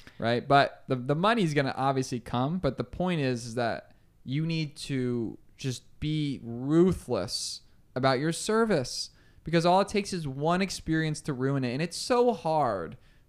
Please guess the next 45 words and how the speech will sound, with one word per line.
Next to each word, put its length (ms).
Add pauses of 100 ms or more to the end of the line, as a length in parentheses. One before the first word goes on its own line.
(160)
to 140
do 220
the 120
customer 460
acquisition 640
cost 340
of 140
getting 280
someone 300
to 60
change 480
up 160
their 120
lifestyle, 760 (120)
right? 260
It's 180
hard. 460 (380)
So 140
once 200
you 120
have 160
the 60
chance 420
to 80
impress 380
someone, 420 (260)
impress 640
them. 320 (400)
That 180
means 340 (240)
pay 220
for 140
the 100
good 220
stuff, 380
pay 180
for 160
the 80
good 200
wrapping, 480
pay 200
for 140
the 100
good 220
quality, 640